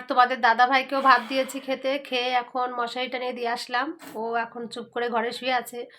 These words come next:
ওকে আর বারান্দায় দিচ্ছি না শুতে,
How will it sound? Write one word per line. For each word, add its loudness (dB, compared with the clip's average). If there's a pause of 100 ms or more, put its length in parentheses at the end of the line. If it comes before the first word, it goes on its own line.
(440)
ওকে 0
আর 8
বারান্দায় 6
দিচ্ছি -8
না 0
শুতে, -8